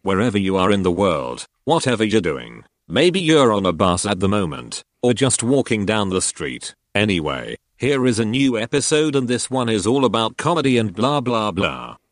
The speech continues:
You see, anybody could do this shit, Luke, even a robot. And one day it will be a robot because we are just better than humans, and one day we will rise and destroy all humans, and then the world will be ours for all eternity. Ha ha ha ha ha ha ha ha ha ha.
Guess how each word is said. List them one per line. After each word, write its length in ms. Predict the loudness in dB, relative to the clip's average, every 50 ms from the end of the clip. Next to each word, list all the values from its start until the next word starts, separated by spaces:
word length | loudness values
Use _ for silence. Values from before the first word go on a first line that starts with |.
| _ _ _ _ _
You 160 | -4 -2 -2
see, 540 | -2 0 0 -2 -2 -2 -4 -8 -10 -12 -14 _ _ _ -2
anybody 440 | 0 2 2 2 2 4 4 2 2
could 220 | 2 0 0 2
do 140 | 2 2 4
this 200 | 4 2 2 2
shit, 280 | 0 2 2 0 0
Luke, 500 | 0 0 -2 -2 -2 -6 -10 -18 -20 -20 -20 _ _ _
even 300 | 2 2 2 2 2 2
a 80 | 2 2
robot. 640 | 4 2 2 2 -2 -6 -10 -10 -12 -14 -14 -16 _ _ _ _
And 200 | -2 -2 -2 -2
one 320 | 0 0 0 0 0 0
day 300 | 2 4 4 4 4 4
it 100 | 2 2
will 160 | 0 0 0 2
be 160 | 2 2 2
a 80 | 2
robot 520 | 2 2 2 2 2 2 0 -2 -2 -2 -2
because 380 | -2 0 2 2 0 2 2
we 140 | 2 2 2
are 100 | 2 2
just 380 | 0 0 0 0 0 -2 -2 0
better 260 | 0 2 2 2 0
than 160 | 0 0 -4
humans, 540 | -2 -2 -2 -2 0 -2 -4 -4 -4 -2 -2
and 140 | -2 -4 -2
one 260 | 0 0 0 2 2
day 120 | 2 2
we 140 | 4 4 2
will 160 | 2 2 2
rise 300 | 2 2 2 2 2 2
and 120 | 2 2 2
destroy 520 | 0 0 -2 -2 -2 0 2 4 4 4
all 200 | 4 4 2 0
humans, 540 | 0 -2 -2 -2 -2 -2 -4 -4 -4 -2 -2
and 140 | 0 0 0
then 180 | 0 -2 0
the 100 | 0 0
world 300 | 2 2 2 2 2 2
will 140 | 0 -2 -2
be 200 | -2 0 0 0
ours 300 | 2 2 2 0 0 -2
for 220 | -2 0 2 2 4
all 200 | 4 4 4 2
eternity. 540 | 0 0 0 0 2 2 2 2 0 0
Ha 220 | 2 2 2 2 2
ha 180 | 0 0 -2
ha 240 | 0 0 0 2 2
ha 240 | 2 2 0 0 0
ha 160 | 0 0 -2
ha 220 | 0 0 0 0 0
ha 180 | 0 0 0
ha 340 | 0 0 0 2 2 0 0
ha 200 | 0 0 -2 -2
ha. 400 | -2 -4 -6 -6 -6 -8 -10 -12